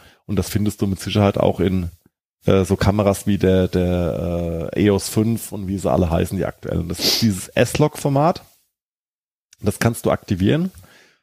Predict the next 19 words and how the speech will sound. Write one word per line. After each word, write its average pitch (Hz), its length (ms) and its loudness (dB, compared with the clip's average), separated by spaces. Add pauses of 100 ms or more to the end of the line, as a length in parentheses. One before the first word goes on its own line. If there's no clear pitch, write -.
(200)
Und, 117 640 0
äh, 110 400 2
wenn 120 140 2
du 117 60 -2
das 120 120 0
aktiviert 117 500 0
hast, 123 220 0
hast - 180 -2
du 123 60 2
halt 110 120 2
eben 117 260 0
genau 95 300 0
das. 120 280 0
Du 117 80 2
hast - 180 -2
eine 98 100 2
höhere, 95 640 2
äh, 85 40 -4
Dynamik 117 540 0